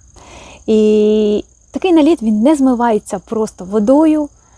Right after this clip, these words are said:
губкою, милом. Що ми в таких випадках робимо? Ми, нам потрібна гаряча вода,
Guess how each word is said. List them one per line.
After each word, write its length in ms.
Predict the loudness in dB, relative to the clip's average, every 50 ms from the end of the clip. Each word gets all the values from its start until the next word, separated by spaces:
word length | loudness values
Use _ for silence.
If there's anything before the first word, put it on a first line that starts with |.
| _ _ _ _ _
губкою, 840 | -10 -4 -2 0 0 -2 -4 _ -4 -4 -2 -2 -2 -2 -2 -2 -4 -6 _ _ _
милом. 560 | -6 -2 0 0 2 2 0 -2 -4 -6 -8 -12 -14 -20 -20 _ _ _ -20 -20 _
Що 240 | _ -6 -2 0 2
ми 100 | 2 0
в 60 | 0
таких 540 | -2 -10 -10 -6 -6 -6 -6 -8 -14 -14 -8
випадках 460 | -8 -8 -8 -8 -12 -14 -16 -12 -8
робимо? 440 | -8 -8 -8 -8 -12 -16 -16 -18 -20 -20 -16 -10
Ми, 480 | -8 -6 -6 -6 -6 -6 -8 -10 -10 -12 -16 -20 -20 -20 -12 -6
нам 180 | -4 -4 -4
потрібна 340 | -4 -6 -8 -6 -6 -6 -8
гаряча 360 | -6 -2 -2 -2 -2 -2 -6
вода, 600 | -8 -8 -8 -8 -6 -4 -4 -2 -2 -2 -2 -4